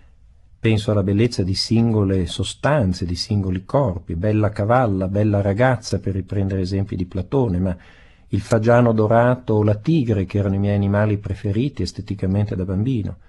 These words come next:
C'è la bellezza di paesaggi, quelli antropizzati, New York vista dall'Empire State Building, e quelli naturali.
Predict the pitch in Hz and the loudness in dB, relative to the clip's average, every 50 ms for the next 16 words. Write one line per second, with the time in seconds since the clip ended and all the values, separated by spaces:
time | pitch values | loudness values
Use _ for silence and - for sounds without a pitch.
0 | _ - - - - - - - - _ _ - _ _ - - - - 139 123 | _ -20 -20 -20 -20 -20 -20 -20 -20 _ _ -20 _ _ -20 -10 0 2 4 4
1 | 120 117 120 117 117 123 131 131 131 - 123 110 110 107 107 - 113 113 113 139 | 4 4 4 4 4 6 4 4 4 2 -2 0 0 0 2 2 2 4 6 4
2 | 160 151 147 120 101 92 90 87 90 - - - - - - - - _ _ - | 4 4 4 2 0 0 -4 -6 -6 -8 -14 -20 -20 -20 -20 -20 -20 _ _ -20
3 | - - - - - _ - - - - _ _ _ - - _ _ _ _ - | -20 -20 -20 -20 -20 _ -20 -20 -20 -20 _ _ _ -20 -20 _ _ _ _ -4
4 | - 110 104 104 104 98 101 101 98 98 98 98 98 95 95 - 113 104 101 110 | 0 2 2 2 2 2 2 2 2 2 0 0 0 -2 -2 0 -2 -2 0 2
5 | 139 156 151 107 92 80 - 98 92 95 95 98 101 107 113 117 110 107 110 - | 4 4 4 2 -2 -2 -2 -2 -2 0 0 2 2 4 4 4 2 0 -2 -4
6 | 98 104 107 104 - - 110 104 98 - - - - - 240 185 - - 110 101 | -2 0 0 -2 0 -2 -2 -2 -2 -4 -8 -18 -20 -20 -20 -18 -10 -6 -4 -2
7 | 98 98 98 98 95 - 104 104 101 101 104 - - 104 104 107 117 139 147 139 | 0 0 0 -2 0 0 0 0 0 -2 -4 -6 -6 -6 -4 -2 0 0 2 2
8 | 113 95 95 92 92 92 - 101 - - 107 104 101 98 95 95 92 92 - 113 | 0 -2 -2 -2 -2 -2 -4 -6 -2 0 0 0 2 0 0 -2 -2 -2 -2 0
9 | 131 135 131 95 87 85 85 - | 0 0 0 0 -2 -4 -6 -10